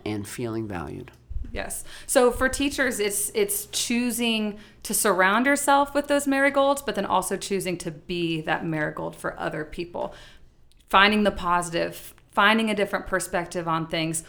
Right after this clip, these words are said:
Speaker 2: will go a long way at your school. And then finding ways, uh, to be a light for others. I think that's what the marigold idea is, being a light, but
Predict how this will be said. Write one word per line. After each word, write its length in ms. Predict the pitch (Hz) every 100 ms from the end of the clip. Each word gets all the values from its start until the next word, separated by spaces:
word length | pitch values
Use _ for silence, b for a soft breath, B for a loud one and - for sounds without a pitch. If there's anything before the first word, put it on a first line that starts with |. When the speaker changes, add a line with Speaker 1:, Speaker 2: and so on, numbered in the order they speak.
| B
Speaker 2:
will 140 | - 180
go 180 | 180 170
a 40 |
long 500 | 160 165 165 170 165
way 440 | 160 156 156 165 -
at 240 | 156 170
your 100 | 185
school. 460 | 175 - 185 180 - B B
And 120 | 233 240
then 140 | 240
finding 380 | 240 240 403 403
ways, 380 | 330 302 - -
uh, 500 | - 220 202 196 185 185 B B B -
to 680 | - 247 233 220 202 202 - - -
be 180 | 160 254
a 60 | 320
light 340 | 208 180 208
for 180 | - 175
others. 340 | - - 90 214
I 60 |
think 180 | 220 262
that's 200 | 247 240
what 140 | 226
the 60 | 220
marigold 420 | 196 190 190 185
idea 280 | 180 170 170
is, 120 | 165
being 220 | 190 220
a 60 | 220
light, 420 | 190 170 165 -
but 260 | 196 185